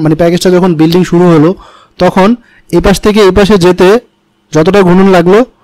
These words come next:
এই পাশ থেকে এই পাশে আসতে ততটা ঘূ-, মানে ততটা ঘূর্ণন লাগলো। ধরো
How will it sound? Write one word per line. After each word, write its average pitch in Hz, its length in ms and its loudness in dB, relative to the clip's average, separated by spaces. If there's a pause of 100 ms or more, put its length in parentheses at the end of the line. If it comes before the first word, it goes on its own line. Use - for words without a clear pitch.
(200)
এই 165 80 -2
পাশ 185 160 0
থেকে 202 180 0
এই 180 60 2
পাশে 196 220 0
আসতে 185 200 -4
ততটা 175 240 0
ঘূ-, 160 240 -2
মানে 147 180 -2
ততটা 175 280 0
ঘূর্ণন 165 260 0
লাগলো। 127 260 -4
ধরো 165 160 0